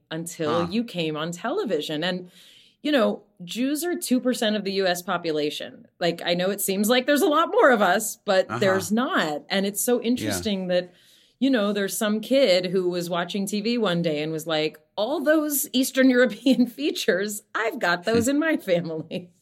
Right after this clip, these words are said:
Speaker 2: The creators of Blossom, did they ever say wh-, what it was about you? Wh-, what made you blossom to them?
Speaker 1: Um,
Speaker 2: Did they ever i-, articulate that?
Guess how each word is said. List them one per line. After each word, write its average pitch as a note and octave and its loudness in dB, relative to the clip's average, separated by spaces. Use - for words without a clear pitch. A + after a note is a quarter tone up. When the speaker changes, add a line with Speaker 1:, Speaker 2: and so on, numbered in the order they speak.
Speaker 2:
The G2+ -8
creators A2 -2
of F#2 -8
Blossom, F2 -4
did E2+ -10
they G#2 -4
ever A2 -4
say G#2+ 0
wh-, F#2 -14
what G2+ -4
it F#2+ -8
was F2+ -2
about D#2+ -6
you? E2 -8
Wh-, - -18
what D#3 4
made A#2 0
you G2 -4
blossom E2 -2
to - -10
them? C#2 -6
Speaker 1:
Um, B3 2
Speaker 2:
Did B3 2
they C3 2
ever D3 2
i-, B2+ 4
articulate A2+ 0
that? A2+ -12